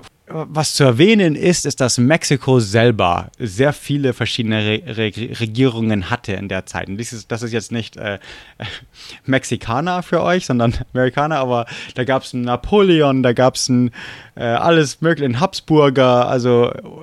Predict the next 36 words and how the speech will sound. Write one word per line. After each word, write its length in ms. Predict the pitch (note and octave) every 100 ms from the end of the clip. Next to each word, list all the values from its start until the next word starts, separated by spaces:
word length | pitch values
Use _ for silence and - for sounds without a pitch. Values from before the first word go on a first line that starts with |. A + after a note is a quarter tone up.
| E3 D3+
äh, 200 | C3+ B2
sowieso. 480 | D#3+ D3 B2 A#2+
Also 340 | A#2+ B2 A#2 A2
Mexiko 500 | A#2 E3+ - - C#3+
hatte 280 | C3+ - A2+
so, 280 | A2+ G#2+ G#2 A2+ A#2+ - _ -
war, 460 | - A#2 A2+ A2
war 140 | G#2+ G#2+
ein, 240 | G#2+ G#2+
ein, 220 | A2 G#2
ein 140 | - G#2
Kaiserreich, 720 | - E3+ F3 D3+ B2+ B2+ -
ein 80 | G#2
Königreich, 760 | D#3 E3+ D3 - A#2+ A#2+ -
Republic, 680 | F2+ F#2+ - D#3 C#3+ C3 -
erste, 320 | C3 C3 B2
zweite, 340 | - B2 B2
dritte 300 | A2+ C3 -
Republic 600 | A#2 A2+ - A#2 A#2 A2 - - - -
und 160 | C#3+ A#2+
so 80 |
weiter 260 | G#2+ G#2+ G2+
und 80 | F#2+
so 80 | G2
fort. 300 | - A2 -
Santana 580 | - A#2 - C3+ C3
war 100 | A2+
dann 140 | A2+ A2
auf, 300 | G#2+ F#2+ - - -
also 160 | G2+ A#2+
eher 260 | C#3+ C3+
so 180 | A#2 A2+
centrist, 800 | G#2 - C3 C3 - B2 B2 -
eher 220 | A2+ A#2+ A2+
so 120 | A2
nicht 420 | B2 A#2+ -